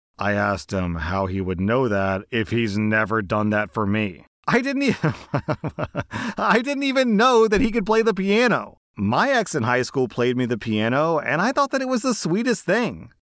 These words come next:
If he had played a song for me, I would have loved it. I'm not sure why he decided to bring up his ex. He told me I was just trying to make him feel guilty, which he would never do.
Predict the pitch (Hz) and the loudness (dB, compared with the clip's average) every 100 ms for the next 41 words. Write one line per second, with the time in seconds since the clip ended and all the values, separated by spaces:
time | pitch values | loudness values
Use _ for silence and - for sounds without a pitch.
0 | _ - 180 226 269 277 - 247 240 - | _ -4 -2 2 2 2 0 0 0 2
1 | 156 214 240 247 254 262 240 - 233 269 | 0 0 0 0 2 0 -2 -2 -2 0
2 | 269 214 147 175 269 269 156 113 85 - | 0 0 0 2 2 0 -4 -4 -6 -14
3 | 127 135 202 226 196 160 180 156 120 131 | -16 -4 0 2 2 0 0 0 2 2
4 | 131 120 123 - 117 123 113 104 117 117 | 0 -2 -2 0 0 0 -2 -2 0 0
5 | 110 113 - 120 113 - - - _ _ | 0 -2 -2 -4 -4 -6 -10 -12 _ _
6 | - 285 196 151 151 156 127 131 127 143 | -4 -2 2 2 2 0 0 0 0 -2
7 | - 127 127 117 117 120 110 123 107 95 | -2 0 0 2 0 0 -2 0 -2 0
8 | 120 123 104 95 95 98 117 - 135 131 | 0 0 -2 -2 -2 -2 -2 -2 -2 0
9 | 117 110 104 95 104 101 82 | 2 2 0 0 0 -2 -4